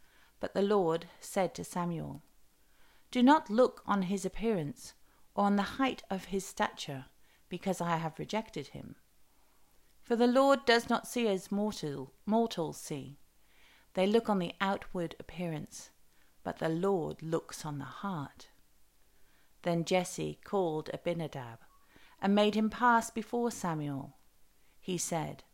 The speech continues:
"Neither has the Lord chosen this one." Then Jesse made Shammah pass by, and he said,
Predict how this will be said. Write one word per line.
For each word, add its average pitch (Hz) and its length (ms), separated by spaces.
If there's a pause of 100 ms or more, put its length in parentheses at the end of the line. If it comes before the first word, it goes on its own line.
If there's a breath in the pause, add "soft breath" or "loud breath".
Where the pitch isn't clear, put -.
(560 soft breath)
"Neither 220 460
has 180 340
the 165 140
Lord 196 360
chosen 208 600
this - 280
one." 135 300 (960 soft breath)
Then 180 200
Jesse 175 540
made 165 300
Shammah 143 600 (220)
pass 160 360
by, 147 420 (680 soft breath)
and 185 180
he 196 120
said, 185 400